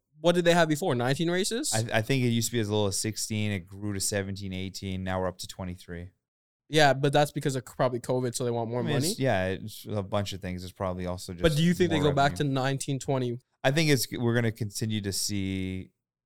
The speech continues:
Speaker 2: um, this twenty to twenty-three is kinda like the
Speaker 1: You think so?
Speaker 2: Yeah.
Speaker 1: Yeah, I also think that because of this new era of, um,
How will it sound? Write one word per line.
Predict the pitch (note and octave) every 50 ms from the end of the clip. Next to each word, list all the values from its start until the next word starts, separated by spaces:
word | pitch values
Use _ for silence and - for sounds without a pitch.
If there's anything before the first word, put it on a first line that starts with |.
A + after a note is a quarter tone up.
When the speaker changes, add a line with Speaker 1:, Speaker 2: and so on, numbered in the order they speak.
| _ - -
Speaker 2:
um, | G2 F#2+ F#2 F2+ E2+ E2+ F2 F#2 G2 _ _ _ _ _ _ _ -
this | G#2 G2 F2 - - - - _ _ _ _ _ _ _ _ _ _ _ _ _ _ _ _ _ _ _ _ _
twenty | - - A2+ G#2+ G2 G2 G2 F#2
to | F#2 F2
twenty-three | - - - G#2 G2 F#2+ F#2 F2+ F2+ - _ _ _ _ G2 F#2+ F#2 F#2 F2+ F2+ F2
is | E2+ E2+ F2 - - _ -
kinda | F#2+ F2+ F2 E2+
like | E2+ E2+ F2 F2+ _
the | - D#2+ E2 F2 G2+ G#2+ - _ _ _ _ _ _ _ _ _ _ _ _ -
Speaker 1:
You | C#3 C#3
think | C3+ C3+ C#3+
so? | - F#3+ F#3+ A#3 A#3+ _ -
Speaker 2:
Yeah. | - - - G2+ _ _ _ _ _ _ _ _ _ _
Speaker 1:
Yeah, | - D#3+ F3
I | E3+ E3 E3+
also | E3+ F3+ - G3 F#3
think | - F#3 F#3 F3
that | E3+ D#3 D3+ D3 C#3 - - - D3+
because | D3 D3 - - D#3 D3+ D3
of | D3
this | C#3 D3 C#3+ -
new | D3 C#3+ C#3 C#3
era | C#3 C#3 C#3 C#3 C#3 C#3 C3+ A#2+ -
of, | A2 B2 B2 B2 B2 C3+ - -
um, | A#2+ A#2 A2+ A2 G#2 G#2 B2